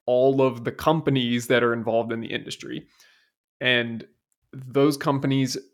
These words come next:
typically appoint a rep or two that can be elected onto a select committee for one of the councils or networks. And the councils and networks are basically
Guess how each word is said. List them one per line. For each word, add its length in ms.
typically 600
appoint 680
a 100
rep 500
or 180
two 640
that 320
can 280
be 420
elected 720
onto 340
a 60
select 580
committee 640
for 360
one 240
of 140
the 100
councils 460
or 100
networks. 480
And 80
the 40
councils 460
and 100
networks 440
are 100
basically 720